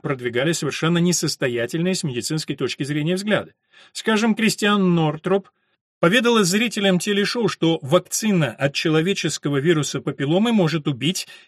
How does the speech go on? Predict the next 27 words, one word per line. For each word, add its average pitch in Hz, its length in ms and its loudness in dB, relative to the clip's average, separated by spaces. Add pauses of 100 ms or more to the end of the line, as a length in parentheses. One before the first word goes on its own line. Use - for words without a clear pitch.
и 240 280 0
посоветовала 190 680 0
избегать 196 680 -2
этой 120 220 -6
прививки. 120 560 -10 (380)
А - 60 -4
ведь, 143 120 0
скорее 175 320 4
всего, 165 240 0
те, 160 200 0
кто 117 200 -6
смотрел 147 400 -4
эту 143 100 -12
передачу, 165 460 -2
не 190 100 2
знали, 185 380 -2
что - 180 -10
советы 156 420 -2
Нортроп 143 600 -4 (260)
находятся 185 520 4
в - 20 4
вопиющем 202 680 0
противоречии 165 640 -2
с 160 140 -2
настоящими 147 720 0
медицинскими 147 580 -4
рекомендациями. 190 720 -2